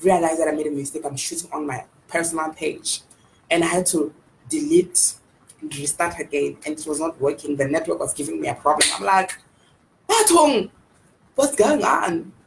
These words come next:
And this is what I have to deal with, 'cause now I'm done with varsity, so I'm not going back to varsity.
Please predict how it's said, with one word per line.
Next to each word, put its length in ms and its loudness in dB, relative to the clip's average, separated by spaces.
And 140 -2
this 160 -4
is 200 -8
what 140 0
I 60 0
have 180 -6
to 80 -14
deal 160 2
with, 180 -2
'cause 140 -6
now 260 -2
I'm 140 -6
done 180 -6
with 140 -12
varsity, 460 -8
so 160 -8
I'm 80 -8
not 120 -12
going 180 -6
back 180 -10
to 120 -12
varsity. 520 -8